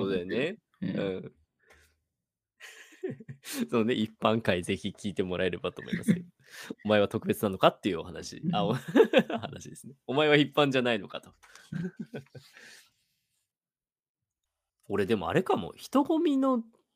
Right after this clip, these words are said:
Speaker 2: 状況に身を置いて、「人多いな」しか言わないかもしんない。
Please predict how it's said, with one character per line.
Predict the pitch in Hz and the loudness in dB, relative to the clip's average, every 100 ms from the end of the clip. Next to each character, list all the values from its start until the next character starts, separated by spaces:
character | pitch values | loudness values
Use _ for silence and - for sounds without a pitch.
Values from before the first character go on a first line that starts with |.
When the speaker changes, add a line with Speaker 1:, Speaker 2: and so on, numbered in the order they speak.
| 277 | -10
Speaker 2:
状 | - 240 | 0 2
況 | 233 - 240 226 | 2 2 2 2
に | 214 208 202 - _ _ _ _ _ | 0 -4 -6 -10 _ _ _ _ _
身 | 180 185 185 | 0 2 6
を | 180 | 6
置 | 175 | 4
い | |
て、 | - 165 156 151 - _ _ _ - | 4 4 4 0 -6 _ _ _ -20
「人 | - - - 311 294 311 | -16 -4 4 6 6 4
多 | 254 | 4
い | 113 | 4
な」 | 98 98 110 | 4 2 0
し | - - | -4 2
か | 101 | 4
言 | 98 | 6
わ | 107 | 6
な | 117 | 4
い | |
か | - | 2
も | 85 | -4
し | - | -10
ん | 76 | -12
な | |
い。 | 69 | -16